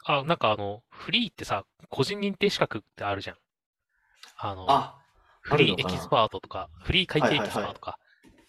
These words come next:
Speaker 2: いはいはい。
Speaker 1: あの、
Speaker 2: うん。
Speaker 1: フリーこんだけできます。あの、Amazon、エーダブリューエスのさ、あの、資格みたいな感じ。
Speaker 2: うん。あー、はいはいはいはい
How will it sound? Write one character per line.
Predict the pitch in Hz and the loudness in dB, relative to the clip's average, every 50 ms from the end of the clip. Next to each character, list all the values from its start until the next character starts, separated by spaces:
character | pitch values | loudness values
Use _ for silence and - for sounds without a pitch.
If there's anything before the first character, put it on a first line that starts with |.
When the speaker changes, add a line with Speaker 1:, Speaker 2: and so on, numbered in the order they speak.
| - 113 107 | 0 0 0
Speaker 2:
い | |
は | |
い | 107 | 2
は | 101 | 0
い。 | |
Speaker 1:
あ | |
の、 | 101 101 | -2 -6
Speaker 2:
う | |
ん。 | - _ _ 107 | -8 _ _ -4
Speaker 1:
フ | - 143 | 0 0
リ | 151 151 131 | 2 2 0
ー | - | -2
こ | - 127 | -2 -4
ん | 123 113 | -2 0
だ | 117 113 | -2 0
け | - 120 | 0 -2
で | - | -2
き | 120 | -4
ま | 107 | -10
す。 | - 95 104 | -10 -6 -4
あ | 113 | -4
の、 | 113 107 - | -4 -4 -2
Amazon、 | - 147 165 170 160 - - - | -2 2 2 2 2 0 -6 -4
エ | - 160 165 | 2 4 6
ー | |
ダ | 175 170 | 6 6
ブ | 160 | 6
リ | 165 165 | 6 6
ュ | |
ー | 165 | 6
エ | |
ス | - - | 4 2
の | 113 98 | -8 -10
さ、 | - 107 95 - - - - | -8 -10 -10 -10 -16 -12 -6
あ | 123 120 110 | -4 -4 -4
の、 | 104 101 98 | -4 4 4
資 | - | 4
格 | - 120 - 127 | 4 6 2 2
み | 117 | 2
た | 101 98 | 2 -2
い | |
な | 95 | -6
感 | - 98 95 | -8 -12 -12
じ。 | - | -12
Speaker 2:
う | - | -10
ん。 | - | 4
あ | 156 180 185 185 180 170 | 6 8 10 10 10 10
ー、 | 165 | 10
は | 175 160 | 10 8
い | 156 | 10
は | 165 165 | 8 6
い | 127 | 4
は | 127 117 | 4 2
い | |
は | 110 - | 2 0
い | 120 | -8